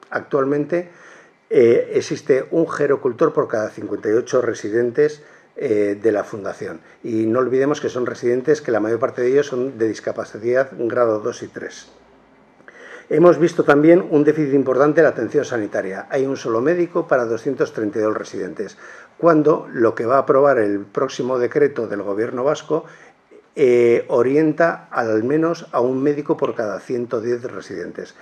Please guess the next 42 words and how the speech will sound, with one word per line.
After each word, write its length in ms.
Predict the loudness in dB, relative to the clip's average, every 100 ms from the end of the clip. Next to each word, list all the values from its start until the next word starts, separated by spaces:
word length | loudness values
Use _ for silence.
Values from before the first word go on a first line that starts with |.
| -20 -2
Es 80 | -2
decir, 240 | -2 -6
estamos 360 | -6 -6 -4 -4
en 120 | -4
menos 220 | -4 -4
de 80 | -2
la 100 | -2
mitad 220 | -2 0
de 80 | 0
lo 100 | 0
recomendado. 640 | -2 -6 -8 -10 -12 -14 -18 -20 -20 -20 -18 -12
Y 120 | 0 4
hemos 220 | 4 4
visto 240 | 0 2
también 520 | 4 6 8 6 4 0
un 160 | 2
déficit 400 | 4 2 -2 0
importante 640 | 0 2 0 0 0 2 2
en 160 | 2
la 100 | 2
alimentación. 760 | 2 0 -2 -2 -4 -2 -4 -4 -12 -20 -20 -20 -20 -20
Se 140 | -8 -6
está 160 | -2
haciendo 260 | 0 2 4
economía 560 | 2 0 -2 0 -2 -2
en 100 | -4
comestibles 640 | -4 -4 -4 0 2 0
y 40 | -2
bebidas 560 | 0 0 -2 -4 -10 -12
y 200 | -2 0
hay 100 | 0
quejas 420 | -4 -4 -6 -8
constantes. 720 | -12 -10 -10 -10 -14 -16 -20 -20 -20 -18 -6
De 240 | 2 4
hecho, 340 | 2 2 0 0 -2
hay 120 | 2 2
un 140 | 4
dato 240 | 4 4
que 100 | 2
es 80 | -2
muy 180 | 0 -2
clarificador. 640 | 0 -2 -4 -4 0 0